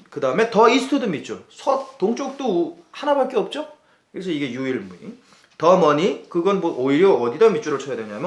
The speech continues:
on the table. 이거 보십시오. 똑같죠? 예문 자체가 똑같습니다. 이게 변하지가 않습니다. 어렸을 때 공부한 내용이나 다 커서 선생님을 할 때의 내용이나 은퇴를 하고서 그냥 영어를 즐길 때의 내용이나 변하질 않습니다.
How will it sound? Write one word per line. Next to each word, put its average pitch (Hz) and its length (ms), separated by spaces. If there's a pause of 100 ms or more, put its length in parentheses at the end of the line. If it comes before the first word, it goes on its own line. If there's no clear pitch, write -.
on 160 180
the 185 160
table. 120 340 (580)
이거 254 200
보십시오. 175 640
똑같죠? 254 480 (300)
예문 214 280
자체가 208 400
똑같습니다. 285 600 (180)
이게 185 120
변하지가 254 440
않습니다. - 260 (760)
어렸을 175 420
때 175 100
공부한 156 680
내용이나 - 440 (240)
다 123 260
커서 - 420 (220)
선생님을 190 640
할 185 160
때의 175 220
내용이나 147 560 (160)
은퇴를 170 440
하고서 165 460 (320)
그냥 180 280
영어를 165 360
즐길 170 360
때의 180 180
내용이나 135 380
변하질 180 500
않습니다. 196 420